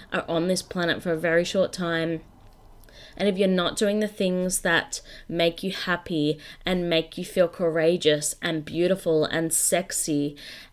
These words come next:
and all of that, then, you know,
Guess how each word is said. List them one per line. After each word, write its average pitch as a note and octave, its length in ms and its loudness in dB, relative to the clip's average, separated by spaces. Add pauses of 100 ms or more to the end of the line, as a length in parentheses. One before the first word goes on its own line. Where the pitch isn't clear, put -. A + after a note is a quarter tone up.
(160)
and F3 520 2 (100)
all F#3+ 280 8
of F#3 120 2
that, C#3 340 2 (340)
then, G3 760 2
you G#3 120 -2
know, E3 280 0